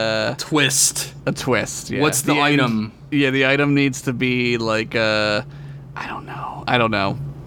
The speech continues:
Speaker 1: Like, something.
Speaker 2: Is there a
Speaker 1: I
Speaker 2: race in Enterprise that they meet that doesn't show up in anything else?
Speaker 1: Uh, it could be, like, Alachi. The Alachi are pretty weird. I'm tr-, I'm trying to think of, like,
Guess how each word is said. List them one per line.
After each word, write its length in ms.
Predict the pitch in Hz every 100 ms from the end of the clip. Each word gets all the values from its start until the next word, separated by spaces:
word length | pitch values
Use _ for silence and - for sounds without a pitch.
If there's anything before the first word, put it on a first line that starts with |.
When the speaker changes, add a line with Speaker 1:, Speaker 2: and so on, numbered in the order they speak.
| - - - 117
Speaker 1:
Like, 280 | 110 - - -
something. 720 | - - 117 110 104 104 113 117 - - -
Speaker 2:
Is 140 | 160 160
there 200 | 233 240
a 40 |
Speaker 1:
I 20 | 170
Speaker 2:
race 340 | 170 196 -
in 120 | 180
Enterprise 580 | 139 143 135 139 120 123
that 140 | 135 117
they 140 | 120
meet 320 | 117 123 117
that 140 | 117 110
doesn't 300 | 123 120 110
show 300 | - 131 110
up 180 | 107 113
in 100 | 101
anything 400 | 95 92 90 90
else? 440 | - - - - - - - - - 165
Speaker 1:
Uh, 920 | 220 233 240 233 233 233 233 240 240 - - - - - - - - - - - - -
it 140 | 156
could 180 | 240 202
be, 200 | 214 190
like, 200 | 175 147
Alachi. 960 | 127 123 113 113 127 - 143 139 139 135
The 120 | 139
Alachi 500 | 123 120 120 - 127
are 120 | 120
pretty 540 | 117 123 117 113 113 110
weird. 760 | 113 110 107 107 107 107 - 135 -
I'm 160 | 107 156
tr-, 120 | -
I'm 120 | 170
trying 220 | 180 226
to 80 | 208
think 240 | 180 170 147
of, 140 | 139
like, 280 | 127 123